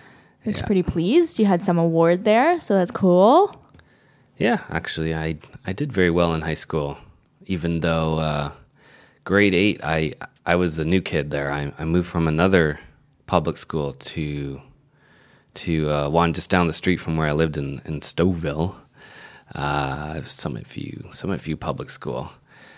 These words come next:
Speaker 2: for grade eight, and I, and I was the new kid for the last year. And, uh, by the end of the year, people were like,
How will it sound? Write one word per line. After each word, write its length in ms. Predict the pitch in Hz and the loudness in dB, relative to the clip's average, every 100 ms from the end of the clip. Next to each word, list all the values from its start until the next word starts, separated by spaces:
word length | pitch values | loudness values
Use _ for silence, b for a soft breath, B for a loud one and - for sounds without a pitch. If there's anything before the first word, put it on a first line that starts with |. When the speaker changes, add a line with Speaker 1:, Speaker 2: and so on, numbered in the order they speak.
| b | b
Speaker 2:
for 160 | - 82 | -6 -2
grade 380 | 90 101 95 - | 4 4 4 2
eight, 320 | 107 92 - | 2 2 -4
and 120 | 85 87 | -2 0
I, 120 | 87 - | 0 0
and 160 | 90 95 | 2 4
I 80 | |
was 180 | 101 101 | 4 2
the 60 | 104 | 2
new 160 | 107 | 0
kid 320 | 113 151 - - | 2 -2 -2 -8
for 200 | - 80 | -6 -2
the 140 | 78 | 0
last 380 | 78 87 101 - | 2 0 0 -2
year. 300 | 110 73 78 B B B - | 0 -2 -6 B B B -8
And, 360 | 78 76 76 76 | -6 -4 -4 -2
uh, 340 | 76 - 71 - _ _ _ _ - | -2 -2 -6 -10 _ _ _ _ -12
by 200 | 87 92 | 0 2
the 100 | 101 | 4
end 140 | 113 117 | 4 2
of 100 | 113 | 2
the 80 | 110 | 2
year, 320 | 113 113 107 | 4 4 2
people 340 | - 110 107 | -2 0 0
were 160 | 98 95 | 2 2
like, 560 | 95 92 90 - - | 2 2 -2 -8 -20